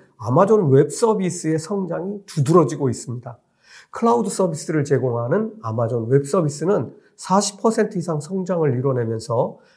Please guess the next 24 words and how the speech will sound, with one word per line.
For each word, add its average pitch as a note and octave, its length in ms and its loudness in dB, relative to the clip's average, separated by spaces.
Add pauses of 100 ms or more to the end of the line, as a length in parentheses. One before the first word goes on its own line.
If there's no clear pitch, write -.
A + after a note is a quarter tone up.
(160)
아마존의 A#2+ 520 4
새로운 A3 400 2
성장 F3+ 460 -4
동력으로 B2+ 800 -4
자리 A#2+ 200 -6
잡고 A#2 300 -6
있습니다. A2+ 500 -10 (600)
여기에 D#3+ 600 6
아마존 G3 680 4
프라임 A#3+ 480 -2
구독 D#3 280 -2
가격을 C#3 600 -2 (420)
십오 G#3 440 2
에서 D#3 220 2
십칠 - 500 -4
퍼센트 A3 460 -2
인상하게 F3+ 680 0
되면 B2+ 460 0 (340)
더욱 C3+ 420 4
안정적인 B2 600 0
수익원으로 D3 840 -6 (260)
자리할 A#2+ 460 -4
것으로 C3+ 480 -6
평가됩니다. A2+ 1080 -8